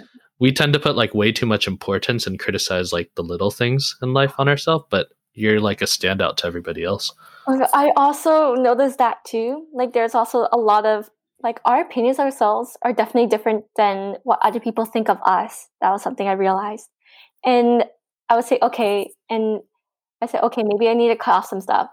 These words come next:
Speaker 2: So I had to, sadly, I had to cut off some extracurriculars, but it did feel way better because I had more free time to take care of myself and to also interact with others. So I was, so I would say one tip, like, Google Calendar is my <laughs> savior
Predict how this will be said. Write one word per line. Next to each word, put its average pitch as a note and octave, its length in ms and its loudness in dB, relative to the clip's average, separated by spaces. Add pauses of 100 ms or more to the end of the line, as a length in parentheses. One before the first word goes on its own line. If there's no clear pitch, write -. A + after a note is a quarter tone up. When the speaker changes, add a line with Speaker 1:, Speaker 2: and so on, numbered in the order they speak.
Speaker 2:
So - 160 -2
I G#3 80 4
had A3 240 0 (140)
to, A3 380 0
sadly, D4 300 -2
I G4 40 0
had F#4+ 100 0
to - 40 -8
cut - 180 -2
off B3 160 0
some G3+ 440 0
extracurriculars, B3 760 -2
but A#3+ 100 4
it A3+ 80 0
did A#3 140 4
feel B3 220 2
way G3 220 4
better G3+ 360 2 (100)
because F#3+ 360 2 (100)
I G3+ 60 -2
had G3+ 320 -4
more F#3+ 120 -2
free G3+ 240 -6
time F#3+ 400 -6 (360)
to G#3 220 0
take G3+ 240 -4
care F#3 120 -2
of F3+ 60 0
myself G#3 480 2 (500)
and G3+ 120 -2
to A3+ 120 -2
also F#3+ 580 -2
interact - 400 -10
with - 100 -4
others. - 380 0 (800)
So C4 120 2
I C4+ 80 6
was, - 260 -6 (540)
so B3+ 540 2
I B3 80 0
would C#4+ 120 -2
say F#4 100 0
one A#3+ 440 2
tip, D4 320 0 (200)
like, A3+ 160 -2
Google A#3+ 260 2
Calendar B3 480 2
is D4+ 140 -2
my A3+ 120 2
<laughs> - 200 -8
savior A#3 520 0